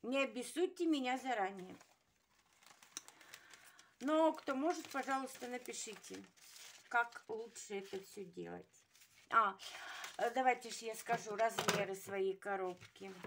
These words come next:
Двадцать на двадцать. Вот. Ну, капелечка, ну, д-, вот если не считать этих, двадцать. И сюда также двадцать. Для маленьких шляпок я другие беру.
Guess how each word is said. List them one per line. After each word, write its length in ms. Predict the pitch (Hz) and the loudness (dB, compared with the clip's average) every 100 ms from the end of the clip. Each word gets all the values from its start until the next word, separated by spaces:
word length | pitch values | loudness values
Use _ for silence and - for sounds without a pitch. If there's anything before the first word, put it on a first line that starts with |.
| - | -8
Двадцать 520 | 190 233 240 240 - | 4 4 4 -4 -6
на 100 | 220 | -8
двадцать. 600 | 196 175 170 165 - 196 - _ - - _ _ - - - - - - - _ _ _ _ _ _ _ _ _ _ _ _ _ _ _ _ | -8 -8 -10 -10 -16 -20 -20 _ -20 -20 _ _ -20 -20 -20 -20 -20 -20 -20 _ _ _ _ _ _ _ _ _ _ _ _ _ _ _ _
Вот. 280 | - 175 175 _ _ _ _ _ _ _ _ _ - | -18 -16 -18 _ _ _ _ _ _ _ _ _ -14
Ну, 220 | - 240 _ _ _ - | -12 -12 _ _ _ -6
капелечка, 760 | 302 302 226 214 - - 220 202 _ | -6 -6 -14 -14 -16 -12 -12 -12 _
ну, 160 | 285 330 269 | -8 -8 -6
д-, 200 | 254 - - | -12 -14 -18
вот 180 | 208 247 - | -12 -12 -10
если 240 | 247 226 | -10 -8
не 140 | 233 | -8
считать 340 | 214 - 262 - | -8 -10 -10 -8
этих, 260 | 311 247 - | -10 -10 -10
двадцать. 500 | - 165 - - - - - - - | -6 -6 -6 -16 -20 -20 -20 -12 -6
И 120 | 349 | -2
сюда 380 | 381 - 190 175 | -2 -2 2 2
также 400 | 175 170 170 170 | 2 -8 -8 -16
двадцать. 560 | 175 175 - - - - _ _ - | -12 -10 -10 -14 -20 -20 _ _ -16
Для 120 | 202 | -10
маленьких 400 | 240 240 202 202 | -6 -6 -6 -10
шляпок 440 | 190 190 180 180 185 | -8 -8 -8 -10 -10
я 80 | |
другие 460 | 180 196 196 349 349 | -10 -12 -12 -8 -8
беру. 440 | 254 - 147 294 | -6 -6 -6 -12